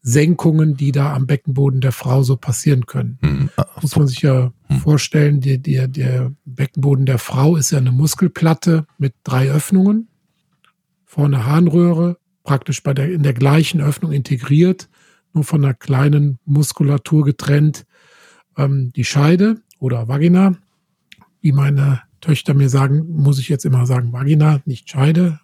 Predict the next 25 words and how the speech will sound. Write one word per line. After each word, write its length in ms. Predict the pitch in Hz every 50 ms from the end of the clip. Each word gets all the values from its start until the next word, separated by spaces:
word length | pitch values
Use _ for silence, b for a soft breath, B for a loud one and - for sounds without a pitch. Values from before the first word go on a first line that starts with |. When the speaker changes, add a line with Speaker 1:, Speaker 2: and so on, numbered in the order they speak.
| _ -
Speaker 1:
Neue 720 | 175 170 175 185 175 165 151 135 139 147 147 143 131 120 - _ b b b b b b b b b b b _ _ B B B B B B B B B B B B B B -
Nomenklatur 760 | 151 143 147 131 - 151 143 - - - 160 160 170 147 143
muss 400 | 170 151 143 151 139 - - -
der 180 | - 165 160 160
alte 300 | 143 147 135 - 160 120 -
Cis-Mann 380 | - 156 - - 165 147 147
sich 160 | 143 143 -
dran 180 | - 156 143 139
gewöhnen. 500 | 139 127 135 143 160 185 196 214 208 - _
Vagina, 440 | 175 151 147 156 165 156 165 170 170
Speaker 2:
Mhm. 60 | 156 -
Speaker 1:
ich 120 | _ - -
hoffe, 220 | 143 - - 165
dass 220 | 143 139 120 - _
der 160 | - 156 123
Fehler 300 | - 156 151 143 147 135
wird 160 | 147 143 -
mir 100 | 156 123
heute 260 | 131 147 151 - - 139
nicht, 280 | 143 120 - - - B B B B B B B B B B B B B
Speaker 2:
Ich 180 | - - -
Speaker 1:
ähm, 60 | 135
Speaker 2:
korrigiere 400 | 123 107 - - - 73 76 76
dich 160 | 71 76 - -
dann. 180 | - - -